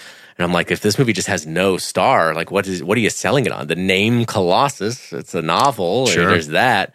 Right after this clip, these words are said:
Speaker 2: Sure.
Speaker 1: But otherwise, it's, it's pretty much the concept, which is hard to get across through just a poster.
Speaker 2: Yep, yep. I think he does a good job, though.
Speaker 1: But I think he's good. Yeah, I do think he is good in this.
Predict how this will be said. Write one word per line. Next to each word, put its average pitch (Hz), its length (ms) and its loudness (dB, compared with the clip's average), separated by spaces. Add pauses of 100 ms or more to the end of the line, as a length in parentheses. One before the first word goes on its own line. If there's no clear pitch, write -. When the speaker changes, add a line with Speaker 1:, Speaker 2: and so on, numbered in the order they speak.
(160)
Speaker 2:
Sure. 92 300 -2
Speaker 1:
But 101 100 2
otherwise, 110 400 2
it's, 92 100 -10
it's 107 160 -6
pretty 135 160 2
much 110 200 0
the 92 60 -6
concept, 127 600 -2
which 90 120 -6
is 87 60 -6
hard 90 220 0
to 85 80 -2
get 117 260 2
across 76 480 -2
through 82 220 -4
just - 340 -4
a 78 80 -2
poster. 101 560 -2 (380)
Speaker 2:
Yep, 87 200 -4 (300)
yep. - 220 -6 (360)
I 107 120 -2
think 110 160 -2
he 117 80 2
does 110 160 4
a 101 60 0
good 95 120 -2
job, 76 300 -4
though. 82 180 -6 (580)
Speaker 1:
But 202 120 4
I - 20 4
think 277 120 2
he's 233 100 0
good. - 320 0
Yeah, 151 120 2
I 98 120 2
do 143 100 0
think 151 140 -6
he - 80 -8
is 156 100 -8
good 85 200 -4
in - 60 -8
this. - 220 -8